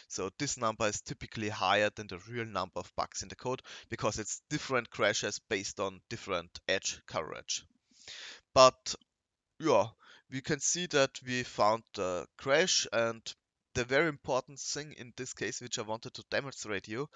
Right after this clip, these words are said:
that we started by having no valid S T R K chunk in the first place. And in the first level, E F L identified, so E F L was fuzzing this input here, and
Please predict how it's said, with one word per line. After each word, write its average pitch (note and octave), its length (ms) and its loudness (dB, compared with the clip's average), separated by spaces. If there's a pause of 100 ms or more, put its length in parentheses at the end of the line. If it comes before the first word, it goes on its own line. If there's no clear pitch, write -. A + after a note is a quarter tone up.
(280)
that - 160 -8
we C#3+ 60 -2
started C#3 720 8 (580)
by A#2 100 6
having A#2 500 0
no C3+ 240 6
valid A#2 480 2
S - 180 -2
T - 120 -6
R G#2 200 0
K A#2+ 160 -2
chunk - 380 -4 (440)
in G#2 80 -14
the G2+ 100 -12
first - 320 -8
place. A2+ 360 -2 (440)
And B2 240 6 (140)
in C3+ 60 -4
the B2 80 -6
first F3 460 4
level, B2+ 300 4 (120)
E C3 160 2
F - 200 0
L C3+ 280 4
identified, A#2 760 0
so - 100 -2
E A#2 120 0
F B2+ 120 -2
L B2 120 0
was A2 160 -6
fuzzing A2+ 420 0
this - 160 -8
input A2 300 -8
here, D#3 280 -4 (420)
and A#2+ 120 -6